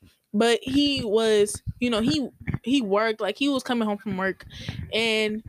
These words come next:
he had his book bag on, like, he had his headphones on, you know, walking to work, and somebody called the cops on him,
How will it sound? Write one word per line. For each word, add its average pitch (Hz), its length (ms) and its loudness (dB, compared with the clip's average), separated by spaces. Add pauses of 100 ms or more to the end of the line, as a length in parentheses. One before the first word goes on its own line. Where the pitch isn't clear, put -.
(220)
he 269 260 -4
had 311 200 0
his 240 100 0
book 269 120 -2
bag 269 160 0
on, 262 200 0
like, 220 160 0
he 269 120 2
had 240 120 4
his 196 100 0
headphones 240 380 -2
on, 226 300 0
you 262 60 -2
know, 220 120 2
walking 208 300 0
to 196 40 -2
work, 196 220 0 (160)
and 208 400 -6 (1040)
somebody 277 440 -4
called 233 360 -2
the 175 80 -8
cops 269 340 -4
on 202 80 -10
him, 185 220 -6